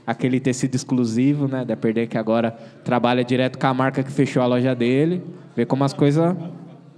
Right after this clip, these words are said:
como as coisas se transformam, né, mano? E como ele s-, passou dessa, dessa pessoa que tava ali, tipo, não, nada a ver, rap,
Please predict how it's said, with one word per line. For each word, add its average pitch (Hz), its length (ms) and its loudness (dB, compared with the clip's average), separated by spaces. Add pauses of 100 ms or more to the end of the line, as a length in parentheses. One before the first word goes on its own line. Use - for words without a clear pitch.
(920)
como 135 180 0
as 139 100 2
coisas 143 280 4
se 143 140 0
transformam, 135 680 2
né, 127 140 2
mano? 127 300 0 (360)
E 123 60 -6
como 139 320 0
ele 139 800 2 (1500)
s-, - 220 -10 (300)
passou 135 360 2
dessa, 117 800 0 (1120)
dessa 127 260 0
pessoa 123 520 2
que 127 160 -4
tava 123 240 0
ali, 123 180 2
tipo, - 260 -4
não, 123 240 0
nada 127 240 0
a - 40 2
ver, 127 240 2
rap, 123 520 0